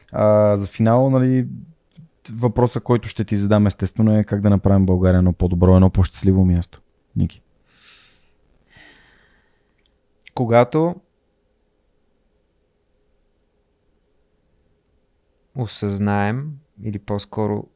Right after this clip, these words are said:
Speaker 2: повече хора осъзнават, че в тази страна има много по-големи възможности, отколкото, може би, в Америка. <laughs> Аз бих, бих, бих,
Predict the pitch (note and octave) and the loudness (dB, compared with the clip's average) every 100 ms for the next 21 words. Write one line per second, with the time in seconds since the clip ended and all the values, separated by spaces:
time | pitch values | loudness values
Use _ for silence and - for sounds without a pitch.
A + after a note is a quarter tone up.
0 | - A2 A2 - G#2+ - G#2 G#2+ G2+ G2 | -8 -4 -4 -6 -10 -6 -4 -4 -6 -8
1 | G2 G#2 A2 C3+ _ _ - A2 G#2 G#2 | -6 -4 -4 -8 _ _ -12 -6 -6 -6
2 | - G#2+ G2 - G#2+ A#2 A2+ - G2+ G2 | -10 -12 -10 -6 -6 -6 -10 -10 -6 -4
3 | G2+ A2 C3 C#3 _ _ _ _ _ _ | -4 -4 -6 -12 _ _ _ _ _ _
4 | - A#2 A#2+ A#2 A2 A2+ A2+ A2+ A2+ A2+ | -10 -6 -4 -2 -2 -4 -4 -6 -4 -4
5 | A2 A2 A2 G#2+ G2+ G2 G2+ G#2 A#2 C3 | -2 -2 -2 -4 -6 -6 -4 -4 -6 -10
6 | - B2+ C3 C3+ - - A2 - A2 G#2 | -10 -10 -8 -10 -12 -14 -14 -6 -8 -8
7 | - A2 G#2+ G#2+ G2+ G2 G2 G2 - _ | -12 -10 -8 -6 -8 -8 -6 -8 -8 _
8 | _ _ _ _ _ _ _ - G2+ F#2+ | _ _ _ _ _ _ _ -4 -2 -2
9 | F#2+ - G2+ B2 G#2+ C3 - A2 G#2+ G#2 | -4 -8 -8 -6 -6 -6 -6 -6 -6 -4
10 | G#2 G2+ G2+ G2 | -6 -6 -12 -14